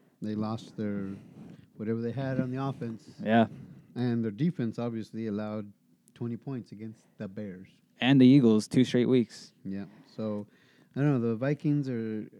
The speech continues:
Speaker 1: in question, but, um, uh, hopefully they can bring it back around to
Speaker 2: Are you
Speaker 1: what it
Speaker 2: worried?
Speaker 1: was.
Speaker 2: Are you worried for them?
Speaker 1: Mm, only 'cause the Lions, I think, are gonna be behind them.
Speaker 2: Yeah. Well, the Lions are still playing hot.
Speaker 1: Yeah. So,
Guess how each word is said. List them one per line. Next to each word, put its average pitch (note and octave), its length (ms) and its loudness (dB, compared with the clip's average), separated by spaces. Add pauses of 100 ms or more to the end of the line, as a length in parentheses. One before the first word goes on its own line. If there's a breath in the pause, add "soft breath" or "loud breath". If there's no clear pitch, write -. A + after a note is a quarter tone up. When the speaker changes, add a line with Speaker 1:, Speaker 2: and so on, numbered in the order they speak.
Speaker 1:
in A#2 180 -4
question, F3 640 0
but, A#2 240 -4 (140)
um, A2+ 380 -6 (1000 soft breath)
uh, G3 440 -12
hopefully D3+ 420 -4
they C#3 100 -2
can A#2 180 -4
bring C3 160 -4
it A2 80 -6
back B2 240 -4
around B2 480 -4 (220)
to G#2 640 -8
Speaker 2:
Are A2 80 0
you A2+ 100 6
Speaker 1:
what C3+ 100 10
it B2+ 120 6
Speaker 2:
worried? G#2 60 4
Speaker 1:
was. - 220 -4 (160)
Speaker 2:
Are G2+ 80 -6
you G2 80 0
worried B2+ 240 4
for D#3 80 2
them? D#3 220 4 (760)
Speaker 1:
Mm, C#3 720 -4
only D3+ 260 4
'cause A#2+ 180 -4
the A#2+ 80 -4
Lions, A#2 440 -2
I G#2 60 -8
think, G2+ 240 -10
are - 80 -18
gonna G2 120 -10
be G2 120 -10
behind F2+ 340 -12
them. - 100 -18 (340)
Speaker 2:
Yeah. G#2 220 -4 (520)
Well, G2+ 220 -12
the G2+ 80 -10
Lions C3 300 0
are C3 40 -6
still B2 160 -2
playing A#2+ 200 6
hot. G#2+ 240 2 (300)
Speaker 1:
Yeah. - 100 -16 (100)
So, B2 400 -4